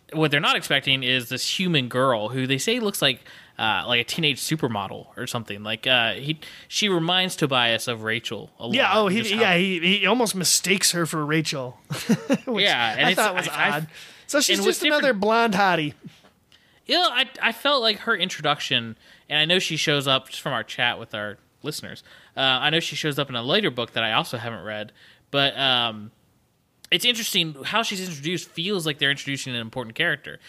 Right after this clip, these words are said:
Speaker 1: It's not like the random human controllers who've just walked up before. This feels like the introduction of a character who has something going on, and I thought that was, that was nice to read in a ghost-written book in the middle of the series when it, it didn't feel like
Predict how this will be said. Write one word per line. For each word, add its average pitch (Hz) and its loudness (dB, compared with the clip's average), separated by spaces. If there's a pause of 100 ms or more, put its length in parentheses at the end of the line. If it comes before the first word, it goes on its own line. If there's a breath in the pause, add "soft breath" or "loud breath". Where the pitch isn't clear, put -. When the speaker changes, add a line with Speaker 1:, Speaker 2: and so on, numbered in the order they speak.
(180 loud breath)
Speaker 1:
It's 143 -4
not 196 4
like 165 2
the 156 -4
random 147 0
human 151 -4
controllers 120 -4
who've 123 -6
just - -18
walked 113 -4
up 110 -8
before. 127 -8 (240 loud breath)
This 254 -6
feels 269 0
like 180 0
the 143 2
introduction 139 -2
of 110 -8
a 113 -10
character 123 0
who 113 -12 (300 soft breath)
has 135 -2
something 117 -8
going 113 -6
on, 117 -4 (320 soft breath)
and 123 -2
I 131 0
thought 160 0
that 170 2
was, 143 -4 (500 soft breath)
that 226 0
was 156 -2
nice 147 -2
to 131 -6
read 117 -6
in 113 -2
a 117 0
ghost-written 117 -4
book 110 -4
in 135 -6
the 127 -2
middle 131 2
of 110 -4
the 117 -6
series 107 -2
when 123 -2
it, 113 -4
it 135 -4
didn't 170 2
feel 156 -2
like 135 0